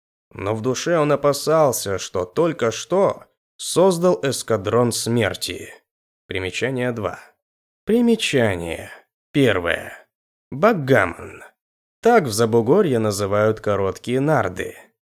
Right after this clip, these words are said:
Второе. Эскадрон смерти. С испанского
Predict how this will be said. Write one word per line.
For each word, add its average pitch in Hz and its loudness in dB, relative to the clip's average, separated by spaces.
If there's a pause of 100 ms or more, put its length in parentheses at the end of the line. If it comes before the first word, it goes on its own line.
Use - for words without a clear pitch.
(100)
Второе. 123 0 (480)
Эскадрон 98 -2
смерти. - -4 (320)
С - -12
испанского 101 -2